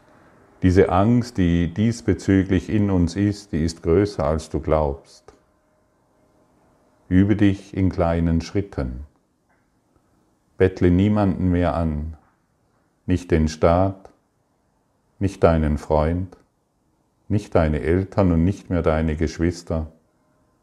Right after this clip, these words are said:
nicht mehr deine Kinder oder deine nahen Beziehungen. Hör auf damit. Seien wir heute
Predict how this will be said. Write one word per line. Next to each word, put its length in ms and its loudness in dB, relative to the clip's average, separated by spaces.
nicht 260 -4
mehr 80 2
deine 320 2
Kinder 640 0
oder 200 0
deine 340 2
nahen 400 0
Beziehungen. 800 -6
Hör 240 2
auf 320 0
damit. 320 -4
Seien 480 2
wir 300 2
heute 600 2